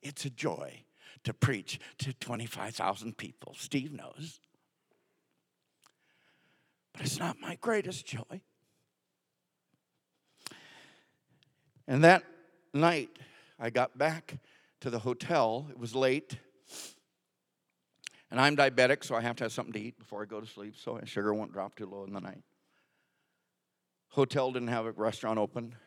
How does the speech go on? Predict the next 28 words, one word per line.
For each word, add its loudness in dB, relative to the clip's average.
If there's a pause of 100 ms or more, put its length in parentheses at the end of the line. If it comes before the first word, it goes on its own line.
(540)
I -18
went 0
out 0
walking 4
the -6
streets -6
of -6
Amsterdam, -2 (800)
and -10
the -10
only 8
thing -2
I 4
saw 0
was -4
a -8
si-, -8
neon -2
sign, -10 (240)
"Pizza, -4 (560)
pizza." -4 (1300)
And -8
I -2
just -2
followed -2
the -2
light, 4
and, -8